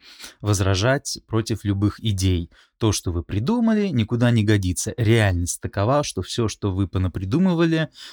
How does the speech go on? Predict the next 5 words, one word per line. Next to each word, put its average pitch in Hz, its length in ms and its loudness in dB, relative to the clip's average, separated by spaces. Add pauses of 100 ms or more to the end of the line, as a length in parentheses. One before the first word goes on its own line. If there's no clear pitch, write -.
(120)
нужно 123 380 4
пересматривать, 101 960 2
нужно 85 320 0
переделывать. 90 1000 0 (500)
И, 113 300 2